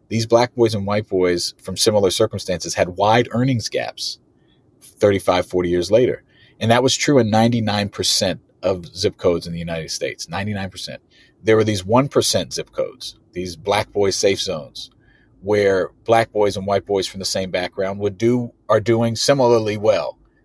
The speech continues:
thirty-five, forty years later, which we would want to see, right, if you're given similar opportunity. There was also another thing in this study that showed that if you're a millionaire and you're a Black child and born to a family that is earning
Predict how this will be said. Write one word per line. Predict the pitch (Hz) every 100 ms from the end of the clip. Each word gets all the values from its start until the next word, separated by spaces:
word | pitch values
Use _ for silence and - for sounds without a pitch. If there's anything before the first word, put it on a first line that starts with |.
| -
thirty-five, | 110 98 98 90
forty | - 95 90
years | 87 -
later, | 90 92
which | 101 120
we |
would | 110 101
want | 104 -
to |
see, | 101 - 131
right, | 67 85
if | 90
you're | 90
given | 98 92
similar | - 98 92 90
opportunity. | 85 - - 90 78 - _ _ _ -
There | 120
was | 113
also | 127 - 110
another | 104 104 101 - -
thing | 107
in | 98
this | 95
study | - - 101 98
that | 92 92 90 - _ _ _ _ _ _ _
showed | - - 110 104 90
that | 95 92
if | -
you're | 117
a | 104
millionaire | 113 123 117 101 87 80 85
and | -
you're | 101 98
a |
Black | 87 - 101 95
child | - 104 95 92
and | 90
born | 90 101 95
to | 98
a |
family | 87 - 95 95 95 90 82 _
that | - 98 _ -
is | 98 87 90
earning | 101 104 98